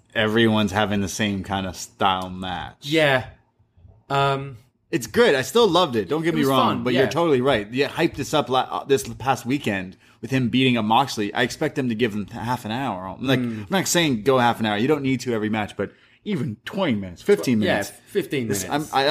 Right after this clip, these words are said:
Speaker 1: I don't have a stopwatch on me, but this, I looked at the clock and it was starting
Speaker 2: It
Speaker 1: at,
Speaker 2: was,
Speaker 1: like,
Speaker 2: it was about eight, something like that.
Speaker 1: It had to be,
Speaker 2: Maybe
Speaker 1: yeah.
Speaker 2: less. And,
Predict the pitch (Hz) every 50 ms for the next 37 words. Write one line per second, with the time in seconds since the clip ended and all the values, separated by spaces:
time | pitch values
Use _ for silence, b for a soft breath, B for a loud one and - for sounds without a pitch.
0 | 170 165 165 147 180 190 180 180 143 143 170 170 151 - - 180 165 156 - 143
1 | 127 135 - 120 110 107 104 98 101 104 113 156 131 - - - _ 113 120 151
2 | 175 160 - 139 135 - 151 151 131 113 120 117 123 113 - - - 143 143 131
3 | 123 120 117 110 95 110 107 104 - - 147 123 123 131 123 107 85 95 98 101
4 | - _ _ _ _ _ _ 123 - - 110 101 98 92 92 95 92 101 95 113
5 | 127 127 110 104 85 82 95 110 98 98 95 92 101 101 101 - - b b b
6 | b b b b b _ _ _ - 151 151 156 151 151 151 147 143 -